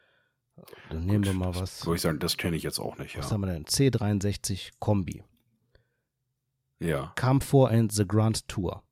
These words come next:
Speaker 1: Also, äh, auf der wahrscheinlich als Autotest bei den bekannten Moderatoren. Polizeiruf
Speaker 2: Hm.
Speaker 1: eins eins null mit C dreiundsechzig Kombi.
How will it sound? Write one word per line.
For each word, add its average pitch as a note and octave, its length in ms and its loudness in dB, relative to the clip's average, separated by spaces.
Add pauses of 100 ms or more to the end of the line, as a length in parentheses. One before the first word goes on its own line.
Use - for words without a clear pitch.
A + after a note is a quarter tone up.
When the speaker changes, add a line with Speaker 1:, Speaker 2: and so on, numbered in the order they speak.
(180)
Speaker 1:
Also, F2+ 380 -6 (720)
äh, - 120 -10
auf - 200 -14
der E2+ 400 -2 (680)
wahrscheinlich G2+ 520 0
als F2 140 -4
Autotest F#2 760 -2
bei D#2+ 340 -4 (800)
den F#2 240 -2
bekannten E2 600 -4 (100)
Moderatoren. F#2 720 0 (600)
Polizeiruf G#2+ 600 0
Speaker 2:
Hm. - 60 -8
Speaker 1:
eins G#2 220 0
eins G2+ 220 -2
null G#2+ 240 2 (220)
mit - 240 -12 (100)
C - 180 0
dreiundsechzig F2+ 800 -2
Kombi. G2+ 380 2